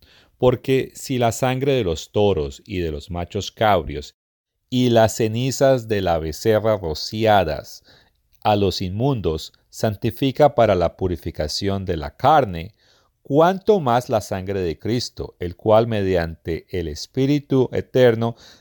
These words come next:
se ofreció a sí mismo sin mancha a Dios, limpiará vuestras conciencias de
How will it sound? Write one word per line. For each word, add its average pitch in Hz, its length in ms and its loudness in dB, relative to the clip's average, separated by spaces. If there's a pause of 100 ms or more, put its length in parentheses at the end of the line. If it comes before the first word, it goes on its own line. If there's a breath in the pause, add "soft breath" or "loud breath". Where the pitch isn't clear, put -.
se - 220 2
ofreció 135 540 4
a 139 80 6
sí 147 180 -4
mismo 143 420 -2
sin 101 300 -8
mancha 123 520 0
a 82 80 -2
Dios, 92 520 -2 (460)
limpiará 110 800 4
vuestras 113 680 -2
conciencias 107 840 -6
de 92 160 -4